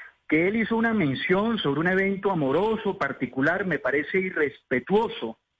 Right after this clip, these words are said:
con un hecho que además han banalizado. Esto no se trata del morbo de una relación sentimental. Esto se trata de un hecho absolutamente aberrante,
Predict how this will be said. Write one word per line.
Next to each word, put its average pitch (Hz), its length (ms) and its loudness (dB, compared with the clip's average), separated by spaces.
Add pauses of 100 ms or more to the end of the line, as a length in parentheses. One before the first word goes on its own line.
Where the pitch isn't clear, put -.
(200)
con 131 140 -2
un 165 120 0
hecho 180 260 -2
que 135 80 -2
además 120 340 0 (380)
han 165 280 0
banalizado. 143 800 0
Esto 170 160 -2
no 233 120 0
se 233 120 2
trata 190 340 0
del 135 280 0
morbo 185 400 0
de 165 60 2
una 160 160 0
relación 127 460 -2
sentimental. 117 720 -2 (380)
Esto 185 300 2
se 139 140 0
trata 127 400 0
de 151 60 0
un 156 140 0
hecho 151 360 -2 (240)
absolutamente 202 1300 0
aberrante, 151 760 -2